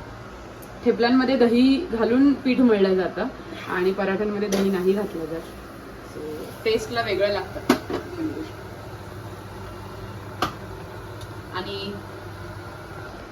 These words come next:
आणि ठेपल्यामध्ये आपण बेसनाचं पीठ पण ॲड करतो, जेणेकरून त्याला मऊपणा राहावा म्हणून.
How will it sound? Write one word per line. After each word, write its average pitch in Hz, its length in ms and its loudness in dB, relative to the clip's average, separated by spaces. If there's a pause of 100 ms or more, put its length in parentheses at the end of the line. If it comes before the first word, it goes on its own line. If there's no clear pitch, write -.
(240)
आणि 214 160 0
ठेपल्यामध्ये 220 880 4
आपण 214 280 0
बेसनाचं 208 420 4
पीठ 202 140 2
पण 196 160 0
ॲड 170 160 0
करतो, 175 360 -6 (460)
जेणेकरून 185 400 2
त्याला 190 260 0
मऊपणा 202 560 2
राहावा 175 280 -2
म्हणून. 170 340 -4